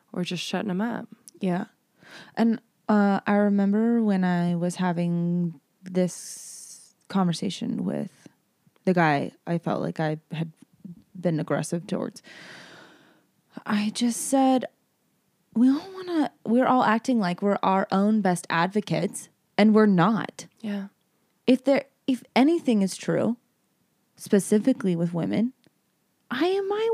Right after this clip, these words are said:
Speaker 2: worst advocate at times, especially if you have a man's needs involved.
Speaker 1: Mm-hmm.
Speaker 2: Because then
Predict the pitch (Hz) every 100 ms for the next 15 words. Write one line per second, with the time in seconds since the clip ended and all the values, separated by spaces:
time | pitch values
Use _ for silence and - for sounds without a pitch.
0 | 440 466 523 - - - _ _ _ _
1 | _ _ - 240 185 185 180 - - -
2 | _ _ _ _ _ _ _ _ _ _
3 | _ 247 233 190 202 139 104 - _ _
4 | _ 339 - 370 392 392 294 311 381 _
5 | - 311 339 349 359 349 311 285 330 311
6 | 262 302 381 247 247 - _ 285 320 311
7 | 370 220 - - 233 196 226 226 _ _
8 | - - - 285 339 277 339 370